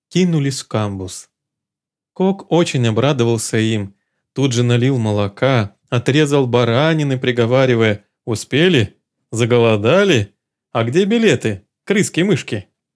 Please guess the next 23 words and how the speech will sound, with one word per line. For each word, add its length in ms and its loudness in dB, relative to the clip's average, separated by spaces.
И 120 -4
кормил 680 -2
их, 220 -6
и 120 -4
кормил, 760 -2
а 100 -4
потом 440 0
бросил 420 2
им 180 -2
кость, 440 -2
в 100 -20
которую 440 2
они 160 2
вгрызлись 560 -2
с 60 -14
разных 360 -2
сторон, 500 -2
потому 340 -2
что 220 -6
давно 440 0
не 160 -2
ели 320 -4
вдоволь. 540 -10